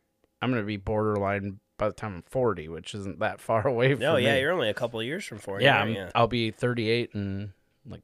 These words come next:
Speaker 1: two weeks, so.
Speaker 2: Jeez.
Speaker 1: So that's why I was like, "Yeah, I probably gotta change something," and I've always, you know, attempted to and kinda
Speaker 2: Yeah, oh,
Speaker 1: was like,
Speaker 2: yeah.
Speaker 1: "Oh, I'm gonna eat better and I'm gonna exercise," and I, I kinda, the commitment part,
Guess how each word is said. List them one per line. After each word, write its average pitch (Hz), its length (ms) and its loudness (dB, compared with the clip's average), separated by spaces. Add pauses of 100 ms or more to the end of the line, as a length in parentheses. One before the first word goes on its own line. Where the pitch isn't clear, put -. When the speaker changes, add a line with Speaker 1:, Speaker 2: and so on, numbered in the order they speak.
Speaker 1:
two 92 140 -8
weeks, 92 360 -10
so. 87 160 -8
Speaker 2:
Jeez. 117 720 -8
Speaker 1:
So 139 280 8
that's 135 200 10
why 131 120 10
I 127 40 10
was 127 160 6
like, 120 240 4 (200)
"Yeah, 131 340 6
I 120 40 6
probably 120 320 2
gotta 110 160 4
change 120 380 -4
something," 107 460 -4
and 101 280 -4 (180)
I've 127 220 8
always, 110 560 2 (200)
you 117 100 0
know, 92 260 -6 (400)
attempted 101 600 -6
to 101 400 -2
and 95 280 -6 (520)
kinda 113 240 4
Speaker 2:
Yeah, 107 100 4
oh, 107 80 2
Speaker 1:
was 107 160 0
like, 98 180 -2
Speaker 2:
yeah. - 80 -10
Speaker 1:
"Oh, 143 120 8
I'm 110 160 0
gonna 107 120 -6
eat 98 220 -12
better 101 300 -2
and 101 100 -4
I'm 101 80 -4
gonna 98 160 -6
exercise," 95 760 -6
and 92 420 -8 (100)
I, 92 60 -12
I 90 40 -12
kinda, 87 340 -12
the 90 100 -16
commitment 87 600 -8
part, 90 340 -8